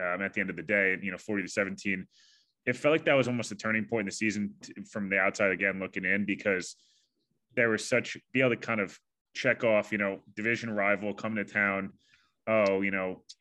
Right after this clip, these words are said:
and then just be able to kind of dominate them in that fashion. How good does a win like that feel of team coming in, you know,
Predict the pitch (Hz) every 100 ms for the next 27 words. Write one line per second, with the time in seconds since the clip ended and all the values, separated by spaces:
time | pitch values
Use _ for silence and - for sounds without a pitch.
0 | - 104 98 127 117 107 107 82 98 101
1 | 107 104 110 101 98 - 101 101 - 104
2 | 139 131 131 117 107 98 107 104 98 101
3 | 90 - 101 95 92 - _ _ _ _
4 | 127 117 104 110 110 107 104 101 - -
5 | 98 92